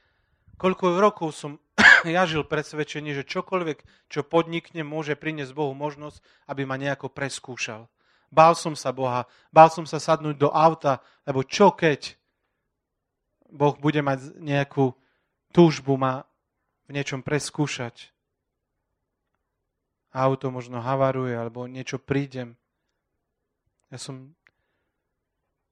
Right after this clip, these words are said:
nedôveroval Bohu. Ale teraz už takto nerozmýšľam, lebo v láske niet strachu. Diabol je ten, čo mi chcel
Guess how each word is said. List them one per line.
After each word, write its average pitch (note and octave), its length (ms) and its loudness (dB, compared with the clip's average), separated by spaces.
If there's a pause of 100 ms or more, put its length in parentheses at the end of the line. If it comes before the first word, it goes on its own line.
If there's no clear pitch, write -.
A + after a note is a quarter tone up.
(220)
nedôveroval C#3+ 840 0
Bohu. A2 260 -16 (2000)
Ale B2+ 160 0
teraz D3 280 -4
už C#3 120 -14
takto - 320 -14
nerozmýšľam, A#2 760 -12 (760)
lebo A#2+ 240 -8
v B2+ 80 -12
láske C3+ 420 -10 (260)
niet B2 280 -12
strachu. A2+ 560 -20 (2250)
Diabol D3 480 2
je C3 100 0
ten, C#3 220 -4
čo C3 160 -8
mi B2 160 -18
chcel C3+ 480 -6